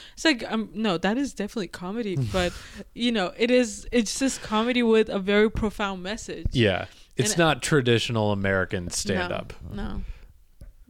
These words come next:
Speaker 1: No. There definitely is that disconnect. So now here, like, I do, I talk way, way less about the things that I would love to talk about. We, I do in my longer sets talk a lot about
Speaker 2: Sure.
Speaker 1: like, upbringing and religion and stuff like that.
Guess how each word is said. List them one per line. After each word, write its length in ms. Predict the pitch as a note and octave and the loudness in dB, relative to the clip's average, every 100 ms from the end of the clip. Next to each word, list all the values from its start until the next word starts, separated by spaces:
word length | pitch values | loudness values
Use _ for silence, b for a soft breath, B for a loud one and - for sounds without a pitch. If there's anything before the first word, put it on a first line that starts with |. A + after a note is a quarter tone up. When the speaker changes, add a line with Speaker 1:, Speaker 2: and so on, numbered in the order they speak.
| G#3 | -8
Speaker 1:
No. 260 | G3 F#3+ - - - | -6 -8 -12 -20 -14
There 200 | - G#3 | -8 -6
definitely 460 | G3 G3+ A3 A3 G3+ | -4 -4 -4 -4 -6
is 100 | G3 | -4
that 160 | F#3+ F#3 | -6 -8
disconnect. 460 | F#3+ - G3+ F#3+ B B - | -12 -8 -8 -8 B B -10
So 180 | - G3+ - F#3 | -8 -8 -12 -14
now 280 | F#3 F3 G#3 | -8 -4 -4
here, 240 | C#4+ D#4 D4 | -6 -6 -4
like, 240 | G#3 - | -6 -4
I 180 | F#3 F#3+ | -4 -4
do, 500 | F3+ G#3 G3 F#3+ F3+ - - | -8 -6 -4 -4 -6 -12 -8
I 80 | G3+ | -8
talk 360 | - G3 F#3 | -6 -8 -6
way, 280 | F#3 F#3 G3 E3+ | -6 -6 -6 -8
way 220 | F#3+ G#3 | -8 -6
less 280 | G3+ G3 - | -4 -6 -8
about 200 | F#3+ F#3 | -12 -14
the 80 | F3+ | -16
things 320 | - F#3 F#3 | -14 -12 -10
that 220 | F3+ - - - | -10 -10 -16 -12
I 140 | F3+ | -10
would 220 | G3 F#3+ G3 | -8 -10 -10
love 240 | F#3+ G3 | -10 -10
to 120 | - | -16
talk 280 | - B3+ C4 | -12 -12 -10
about. 240 | C#4+ D#4+ - b b - | -8 -10 -12 b b -10
We, 120 | B3 | -6
I 160 | - | -4
do 180 | A3+ B3 | -4 -2
in 100 | B3+ | -2
my 140 | A3+ F#3+ | -2 -4
longer 360 | F3+ F3+ G3 | -4 -6 -10
sets 400 | G#3+ A#3+ B3+ - | -10 -10 -10 -12
talk 280 | - G3+ F#3 | -10 -10 -8
a 40 | |
lot 140 | F3+ E3+ | -8 -8
about 100 | F3 | -4
Speaker 2:
Sure. 160 | - | -4
Speaker 1:
like, 160 | F#3 E3+ | -4 -6
upbringing 800 | - C4 - B3 A#3+ A3+ A3 G3+ | -12 -12 -8 -8 -6 -6 -6 -8
and 160 | F3+ F3 | -8 -8
religion 360 | F#3 A#3+ A#3 | -8 -8 -8
and 100 | G3 | -10
stuff 220 | F#3 G#3 G#3+ | -10 -12 -12
like 140 | G3 | -10
that. 180 | G3 | -10